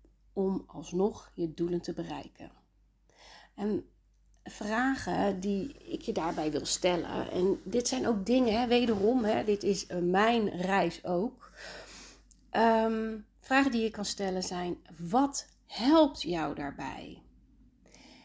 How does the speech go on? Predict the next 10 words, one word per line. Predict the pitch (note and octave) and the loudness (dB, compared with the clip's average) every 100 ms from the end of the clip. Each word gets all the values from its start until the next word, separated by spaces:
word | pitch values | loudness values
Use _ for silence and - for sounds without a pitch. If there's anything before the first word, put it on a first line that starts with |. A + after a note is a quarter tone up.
| - - _ | -20 -20 _
En | - A#3 C4 | 0 2 2
ik | A#3 | 2
moet | B3+ B3 | 0 0
je | - - | -8 0
eerlijk | E4 F4 D4 C#4 | 2 4 2 -2
zeggen | - C#4 C4+ C4 - | -2 -2 -2 -6 -6
dat | G#3 G#3+ | -6 -4
het | G3 | -6
bij | F3+ F3+ | -6 -4
mij | E3+ G#3+ A3 A3 | -2 -2 -2 -4